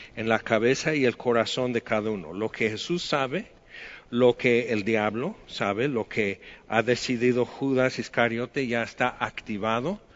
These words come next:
para ser el, el, el traicionero, que,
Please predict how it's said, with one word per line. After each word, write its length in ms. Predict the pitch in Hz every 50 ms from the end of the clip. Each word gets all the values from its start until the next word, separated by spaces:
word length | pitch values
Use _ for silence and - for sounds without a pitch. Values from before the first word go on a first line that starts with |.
| - - - - - - _
para 300 | - 110 113 113 113 107
ser 240 | - - 127 123 123
el, 160 | 123 123 123 -
el, 260 | 123 117 107 104 98 - -
el 200 | - 110 98 -
traicionero, 840 | - 107 110 110 104 - - 113 107 110 113 113 113 120 143 185 - - - - - - - - - - - - -
que, 400 | - 131 135 123 120 127 139